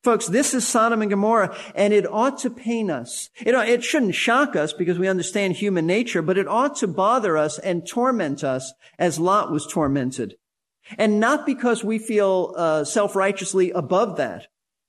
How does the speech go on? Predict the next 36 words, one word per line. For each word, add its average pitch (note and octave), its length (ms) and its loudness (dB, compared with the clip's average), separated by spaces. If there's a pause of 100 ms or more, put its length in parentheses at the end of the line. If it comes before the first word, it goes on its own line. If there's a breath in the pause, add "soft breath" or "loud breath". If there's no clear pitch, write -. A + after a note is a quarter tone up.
(160)
"Oh, D3+ 140 0
I F3 180 4
would D#3+ 220 0
never E3 440 -2
do D3 140 -4
that." D3 140 -2
Listen, E3 220 0
we're F#3 100 0
capable F#3+ 420 0
of D3 60 -2
doing E3 280 2
anything, E3+ 500 0 (280 loud breath)
but G#3 260 2
it G#3 140 4
ought C4 140 4
to C4+ 60 2
pain A#3 280 -2
us G#3+ 140 -4
because G3 420 -4
the F3 100 -2
God A3 380 0
that G#3+ 100 -2
we F#3 340 0
love, C#3+ 360 2
who's D3+ 220 -4
holy G#3+ 500 0
and C#3+ 180 -4
righteous, E3 600 -2 (300 soft breath)
is D#3+ 200 0
defied E3 760 -2
by C3+ 140 -2
the B2 100 -6
very D3 240 -2
creatures D3 540 -6
he C#3+ 140 -2
made. A#2+ 340 -6